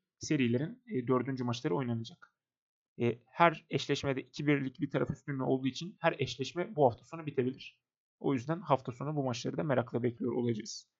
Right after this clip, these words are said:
Geçtiğimiz sezonun şampiyonu Ljubija Civitanova, e, hızlı bir vedaya, e, hızlı bir vedaya maruz kalacak, görüyor olacağız. Aynı şekilde bu sene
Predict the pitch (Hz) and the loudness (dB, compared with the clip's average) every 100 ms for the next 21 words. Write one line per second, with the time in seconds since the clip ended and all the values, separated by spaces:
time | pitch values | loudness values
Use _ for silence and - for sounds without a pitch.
0 | _ - 135 - 147 139 143 127 131 120 | _ -2 -2 0 -2 -2 -2 -2 -4 -2
1 | 123 120 127 143 131 123 - 131 131 123 | 0 -2 -4 -2 0 0 0 -2 -2 0
2 | 131 156 - _ _ _ - 117 113 120 | 0 0 -6 _ _ _ -2 0 0 0
3 | 131 135 131 127 127 127 - - 123 123 | 4 6 8 8 8 6 4 0 0 -2
4 | _ _ - 127 120 127 120 123 127 127 | _ _ -4 -2 2 2 4 4 4 4
5 | 123 120 120 120 - 123 123 170 - 127 | 4 4 4 2 0 -4 -4 -6 2 4
6 | 120 117 117 135 - - _ _ _ _ | 6 4 2 -2 -8 -12 _ _ _ _
7 | - 123 117 131 135 135 135 - _ _ | 2 2 2 -2 0 2 0 -2 _ _
8 | 160 151 131 | -2 0 0